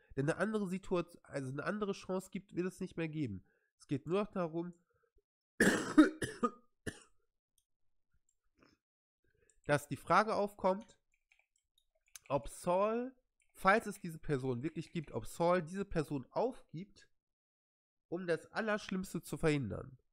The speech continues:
Aber zynischerweise weiß keiner, ob das am Ende, selbst wenn der Flugschreiber noch irgendwie in die Amer-, amerikanischen Hände gelangen sollte, ob das am Ende wirklich die Situation nochmal entschärft.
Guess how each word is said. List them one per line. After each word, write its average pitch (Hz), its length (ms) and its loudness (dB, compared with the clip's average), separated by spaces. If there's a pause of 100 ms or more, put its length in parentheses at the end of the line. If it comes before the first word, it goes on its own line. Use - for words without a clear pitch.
(1120)
Aber 165 420 2
zynischerweise 131 1000 0
weiß 123 320 0
keiner, 185 560 0
ob - 240 -8
das - 280 -4
am 208 120 -4
Ende, 120 480 -6 (240)
selbst 156 360 -2
wenn 208 160 -2
der 196 140 -2
Flugschreiber 147 920 0
noch 143 420 -4
irgendwie 143 400 -4
in 139 60 -6
die 135 80 -4
Amer-, 127 240 -4 (1040)
amerikanischen 135 600 -2
Hände 139 320 -2
gelangen 120 480 -2
sollte, 139 680 -4 (180)
ob 127 260 -2
das 185 240 2
am 156 180 -2
Ende 151 460 -2
wirklich 170 400 2
die 151 100 -8
Situation 139 640 -2
nochmal 123 260 -2
entschärft. - 680 -8